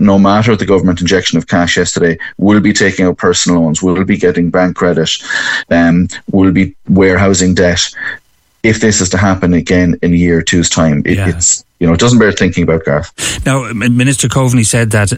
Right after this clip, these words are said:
Speaker 2: well, from what I gather when I asked him the question, if this happens again in two weeks' time, two months' time,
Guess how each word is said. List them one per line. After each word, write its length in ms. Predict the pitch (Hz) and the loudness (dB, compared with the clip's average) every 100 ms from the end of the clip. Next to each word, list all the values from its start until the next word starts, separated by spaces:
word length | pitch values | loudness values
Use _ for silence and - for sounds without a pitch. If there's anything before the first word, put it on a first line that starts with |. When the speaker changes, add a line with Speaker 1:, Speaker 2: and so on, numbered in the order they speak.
| - - - | -6 -4 -2
Speaker 2:
well, 100 | 110 | 0
from 200 | 95 104 | 2 2
what 120 | 104 | 4
I 60 | 107 | 4
gather 280 | 101 107 101 | 2 2 2
when 140 | 95 | 2
I 60 | 95 | 2
asked 320 | 98 120 - | 2 2 2
him 80 | 110 | 0
the 60 | |
question, 380 | 95 104 95 113 | 2 0 2 2
if 100 | 98 | 2
this 180 | 98 101 | 2 0
happens 340 | 113 110 113 | 0 0 0
again 260 | 98 95 101 | 0 2 2
in 120 | 95 | 2
two 240 | 90 113 104 | 2 2 2
weeks' 260 | 101 95 | 2 0
time, 320 | - 104 98 | 0 2 2
two 180 | 90 110 | 2 2
months' 280 | 101 104 101 | 2 2 0
time, 300 | - 90 90 | 0 0 0